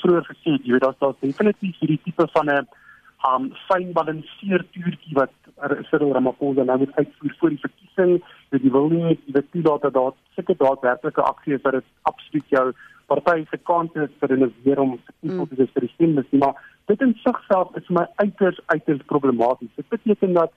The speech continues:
Speaker 1: in die Cyril Ramaphosa era is die, die staatskapasiteit en staatse funksionering nog kom-, totaal en al verpolitiseer en word gedikteer deur die A N C se belange en nie die land se belange nie.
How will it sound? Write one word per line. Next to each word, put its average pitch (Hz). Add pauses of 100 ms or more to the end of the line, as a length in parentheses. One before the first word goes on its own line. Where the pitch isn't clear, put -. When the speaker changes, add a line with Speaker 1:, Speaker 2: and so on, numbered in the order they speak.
(320)
Speaker 1:
in 175
die 185
Cyril 190
Ramaphosa 185
era 127 (520)
is 160 (360)
die, 143
die 135 (100)
staatskapasiteit 185
en 151
staatse 165
funksionering 151
nog 143
kom-, 160 (500)
totaal 220
en 185
al 135 (340)
verpolitiseer 185
en 156
word 139
gedikteer 160
deur 131
die 143
A 156
N 147
C 160
se 156
belange 120 (280)
en 139
nie 143
die 160
land 131
se 147
belange 113
nie. 107